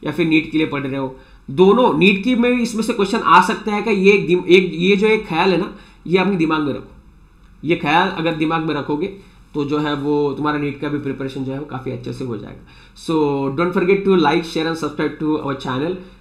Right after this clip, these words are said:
ऐसे ही important updates जो है मैं आपके लिए लाते रहूँगा,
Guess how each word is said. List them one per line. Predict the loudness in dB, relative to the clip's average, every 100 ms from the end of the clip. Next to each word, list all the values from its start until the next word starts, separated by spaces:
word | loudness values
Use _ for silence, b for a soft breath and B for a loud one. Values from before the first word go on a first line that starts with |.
| B
ऐसे | -6 2 4
ही |
important | 6 4 0 0
updates | 0 0 -2
जो | -4 -4
है | -2
मैं | -2
आपके | -4 -4
लिए | -2
लाते | -2 -2 -4
रहूँगा, | -2 -2 -4